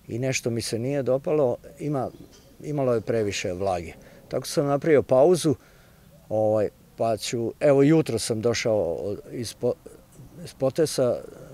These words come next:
postavio sam bežalice, tako da pripremam, ovaj, vrcanje. Ne znate šta je bežalica?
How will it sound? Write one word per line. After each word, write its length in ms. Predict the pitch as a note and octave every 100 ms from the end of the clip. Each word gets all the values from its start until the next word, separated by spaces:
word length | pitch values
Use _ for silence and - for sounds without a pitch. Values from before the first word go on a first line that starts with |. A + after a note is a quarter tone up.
| - - - -
postavio 400 | C3 - C#3 A#2+
sam 240 | - A2+
bežalice, 640 | A#2 G#2+ G#2+ F2 F#2 G#2 F2+ -
tako 260 | B2 A2+ A2
da 160 | G#2+ F#2+ - - -
pripremam, 560 | G#2 G#2+ G#2 G#2 F#2 F#2
ovaj, 320 | F#2 F2+ F2+ - -
vrcanje. 360 | G#2 F#2+ - E2 - - -
Ne 120 | C3+
znate 280 | C3 A#2 -
šta 160 | - A2+
je 60 |
bežalica? 560 | G2+ G2+ G2 D2 -